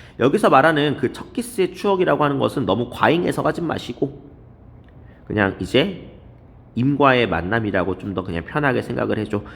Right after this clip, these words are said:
그만큼 나에게 강렬했다라는 거야. 그런 강렬한 임과의 만남은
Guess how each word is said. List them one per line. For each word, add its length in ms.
그만큼 460
나에게 360
강렬했다라는 840
거야. 440
그런 240
강렬한 680
임과의 400
만남은 760